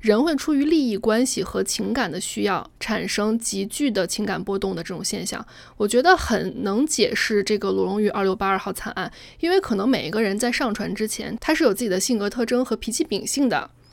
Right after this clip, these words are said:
但是你把这一群人放在了这个所谓的孤岛上，放在了这个远离文明社会的鲁荣鱼二六八二号上，那每一个人都会出于利益关系和自己的抱团情感需要而产生这种情绪波动。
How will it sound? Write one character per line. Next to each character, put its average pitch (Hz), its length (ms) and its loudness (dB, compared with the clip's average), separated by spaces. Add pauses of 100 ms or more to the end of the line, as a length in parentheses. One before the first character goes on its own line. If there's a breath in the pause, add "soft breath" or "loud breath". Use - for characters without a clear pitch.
(200 soft breath)
但 330 180 4
是 311 160 2
你 247 100 4
把 254 160 2
这 233 120 -2
一 214 80 2
群 196 200 -2
人 180 280 -2 (160 soft breath)
放 233 280 2
在 220 140 2
了 190 100 2
这 208 180 2
个 180 140 -4
所 - 160 -4
谓 190 140 2
的 185 80 -4
孤 202 160 -2
岛 190 180 0
上， - 280 -6
放 294 260 2
在 254 100 4
了 226 120 2
这 233 120 -4
个 220 80 0
远 202 220 0
离 190 100 0
文 208 140 2
明 233 160 2
社 233 180 2
会 214 220 -2
的 190 100 -4
鲁 185 120 -2
荣 190 180 0
鱼 208 60 2
二 208 120 -4
六 196 120 0
八 190 100 -2
二 190 100 2
号 180 160 -6
上， 185 160 -6 (360 loud breath)
那 262 200 6 (140)
每 202 240 2
一 180 60 -2
个 240 120 6
人 175 380 0
都 226 180 8
会 233 240 4
出 202 220 -4
于 196 100 -2
利 233 200 2
益 196 80 2
关 190 200 0
系 - 240 -2
和 - 160 -4
自 220 160 -4
己 - 140 -6
的 - 240 -8 (380 soft breath)
抱 240 180 6
团 196 320 -6
情 208 240 -2
感 208 240 0
需 - 180 -2
要 190 160 0 (280 loud breath)
而 202 180 0
产 208 240 -4
生 175 160 -6
这 175 80 -6
种 - 100 -6
情 - 160 -8
绪 - 140 -16
波 - 160 -14
动。 - 160 -14